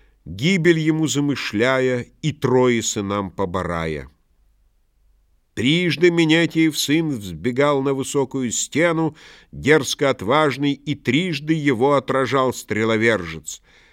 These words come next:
дланью своею бессмертной в блистательный щит ударяя. Но когда он, как демон, в четвёртый раз устремился, голосом грозно-претительным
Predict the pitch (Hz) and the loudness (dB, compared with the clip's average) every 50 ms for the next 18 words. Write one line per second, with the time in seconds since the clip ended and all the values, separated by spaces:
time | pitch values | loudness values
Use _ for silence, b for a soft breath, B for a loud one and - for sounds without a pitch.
0 | b b b b 76 78 76 117 131 151 147 139 123 117 113 113 101 - - - | b b b b -12 -6 -4 2 4 4 4 4 2 0 -2 -2 -2 -4 -6 -8
1 | - 85 87 107 117 110 113 113 110 104 101 95 90 92 107 - - - - 90 | -8 -4 -2 -2 0 0 2 0 0 0 -2 -4 -4 -6 -6 -6 -6 -8 -6 0
2 | 101 139 156 156 - - 135 131 131 110 78 53 - 101 113 117 - - - 127 | 0 0 0 0 -2 -8 -8 -6 -6 -6 -6 -8 -8 -8 -6 -6 -6 -4 -2 -2
3 | 113 - - 110 104 104 107 101 - - - - 107 80 - 85 80 80 82 82 | -2 -2 -4 -6 -6 -4 -6 -6 -6 -6 -6 -6 -8 -8 -8 -10 -8 -6 -4 -4
4 | 82 80 76 67 - - _ _ _ _ _ _ _ _ _ _ _ _ _ _ | -4 -6 -6 -8 -12 -14 _ _ _ _ _ _ _ _ _ _ _ _ _ _
5 | _ _ _ _ _ _ _ _ _ _ _ _ _ _ _ _ _ _ _ _ | _ _ _ _ _ _ _ _ _ _ _ _ _ _ _ _ _ _ _ _
6 | - - 60 80 107 127 - - 139 131 120 110 113 143 165 165 160 160 156 147 | -20 -14 -6 -2 -2 0 2 2 0 0 0 0 2 2 4 4 4 4 2 0
7 | 143 - 143 143 127 120 110 90 101 143 170 170 165 151 143 135 113 92 - - | -2 -2 -2 -2 0 -4 -6 0 2 2 4 4 2 2 0 -2 -4 -6 -8 -6
8 | - - 117 87 - 98 120 170 214 233 226 226 - 202 196 180 175 160 131 - | -4 -4 -4 -4 -4 -2 0 2 2 2 0 0 -2 -2 0 2 0 0 -2 -4
9 | - 135 120 - - - - 113 120 117 113 117 113 92 80 - - - 76 - | -6 -8 -6 -8 -8 -6 -2 -2 -2 -2 -2 -4 -4 -6 -8 -12 -14 -14 -14 -16
10 | - _ _ _ _ _ _ _ _ _ _ _ _ _ _ - 120 127 127 156 | -18 _ _ _ _ _ _ _ _ _ _ _ _ _ _ -18 -4 4 6 8
11 | 175 185 175 185 165 165 - 180 170 165 156 113 80 71 90 117 - 175 151 123 | 8 8 6 2 2 0 -2 -2 -2 -2 -4 -6 -6 -4 2 4 4 4 4 2
12 | 151 160 123 - - 143 151 151 147 - 175 175 160 - 160 160 160 160 165 160 | 0 -2 -2 -2 -2 -2 -2 -2 -4 -6 -8 -8 -2 -2 -2 -2 0 0 0 0
13 | 151 131 b | -2 -4 b